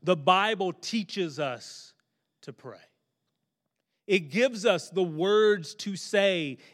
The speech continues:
in prayer. It forces us to start with God instead of ourselves. Apart from knowing God's words, our prayers are just shallow.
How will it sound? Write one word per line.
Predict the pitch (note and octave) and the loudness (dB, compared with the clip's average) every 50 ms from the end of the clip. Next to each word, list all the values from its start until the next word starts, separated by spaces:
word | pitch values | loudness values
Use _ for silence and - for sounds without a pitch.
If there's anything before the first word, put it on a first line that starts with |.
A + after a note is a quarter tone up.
| _ - | _ -4
in | G3 F3+ F3 E3+ E3+ E3 D#3+ D3+ | -2 -2 0 -2 -4 -6 -8 -10
prayer. | - - - E3 D3+ C#3 A#2+ G#2 F#2+ - _ _ _ _ _ _ _ _ _ _ _ _ | -12 -8 -6 -4 -4 -4 -6 -8 -10 -16 _ _ _ _ _ _ _ _ _ _ _ _
It | G3+ G#3 G3+ | 4 4 4
forces | - - - - B3 B3+ C#4+ D4+ D#4 G#3+ - - A3+ F#3+ D3+ C3+ | 4 -2 -12 -8 -6 -4 -4 -4 -4 -6 -6 -6 -6 -6 -6 -4
us | D3+ C#3 B2 A#2+ C3+ - - - - - - _ - | -4 -4 -4 -6 -8 -10 -14 -18 -20 -20 -20 _ -2
to | - A3 G3+ | 0 0 0
start | - - - - A#3 A#3 A#3+ B3+ A#3+ - | -2 -4 -4 -2 0 2 2 0 -2 -2
with | G#3+ F#3+ F#3 - D#3 C#3+ | -2 -2 -2 -2 -4 -4
God | C3 F#3 G3+ G#3 G3 E3 C#3 C3 B2+ C3 C3+ C3+ - _ _ _ - | -2 2 2 2 2 2 0 -2 -4 -6 -10 -12 -18 _ _ _ -8
instead | G3+ F#3+ F3+ - - - - A3 G#3 G3+ G3 F#3+ F3 G3 | -6 -4 -4 -4 -6 -4 -2 2 2 4 2 2 0 -2
of | - F3 D#3 D#3 | -2 -2 -2 0
ourselves. | D3+ C#3+ C#3 - - - C#3 B2 A2 G2 F#2 - _ - - - _ _ _ _ _ _ _ _ - | 0 -2 -2 -4 -6 -6 -6 -6 -6 -8 -12 -18 _ -20 -20 -20 _ _ _ _ _ _ _ _ -2
Apart | G3+ F3+ - F3+ B3+ C4+ C#4+ D4 A#3 | -2 -2 0 2 4 4 4 2 0
from | - C4+ B3+ G#3+ G3+ | -4 -8 -6 -4 -2
knowing | G#3 G#3 G#3+ G#3+ G#3+ G3+ F#3+ | -2 0 0 0 -2 -2 -4
God's | D#3+ C#3+ F3 F#3+ G3+ G#3 G3+ F#3+ D#3 C3+ D3 | 0 2 2 4 4 4 2 0 0 -4 -10
words, | C#3+ C#3 D3+ F#3 F3+ E3+ D#3 C#3+ C#3 C#3 C3+ B2 - - - - - | -14 -10 -6 -6 -6 -4 -4 -6 -8 -8 -10 -14 -20 -20 -20 -10 -2
our | - F#3 A#3 B3+ | 0 2 2 2
prayers | - - - A3 G#3 G3 F#3+ F3+ D#3+ - | 0 -2 -2 0 2 2 2 0 0 -4
are | D#3+ | -8
just | C#3 B2 D3 B2+ - | -10 -10 -10 -10 -8
shallow. | - - - E3+ D3+ C3 C3 C3 A#2+ G#2+ G2 F#2 - | -8 -8 -6 -4 -4 -4 -6 -8 -10 -12 -14 -18 -20